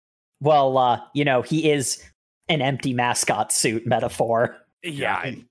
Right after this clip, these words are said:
Speaker 2: that's true. <laughs> But, uh, <laughs> it's here where the, the thing that I found the funniest <laughs> happens because, uh, as they are heading out into the woods, um,
Speaker 3: A,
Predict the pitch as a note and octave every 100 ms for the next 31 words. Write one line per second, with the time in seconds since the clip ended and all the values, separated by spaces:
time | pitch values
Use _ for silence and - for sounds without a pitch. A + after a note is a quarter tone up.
0 | - A2 F#2+ - - F2+ F#2+ - - -
1 | _ - - C3+ A#2+ - B2+ A2+ G2+ -
2 | - _ _ _ E3+ F3+ - B2+ F#3 E3+
3 | D#3+ D3 D3 C#3 F#3 - F3+ - E3+ D#3
4 | D3 D#3+ - D#3 C#3 C3 - C#3 C3 A2+
5 | B2+ - - E3+ F#3+ - G3+ F3+ A3+ -
6 | - - - - G#3+ - F3 D#3+ D#3 -
7 | - D3+ C3 C3 D3+ - D#3 D3 C3+ C3
8 | B2+ C#3 C3+ C#3 C#3 C#3+ C3+ C3 C3+ A#2+
9 | A2+ B2+ A#2 A2+ A#2+ - - C3 A#2+ A2+
10 | A2 A2 A2 _ _ C3 C3+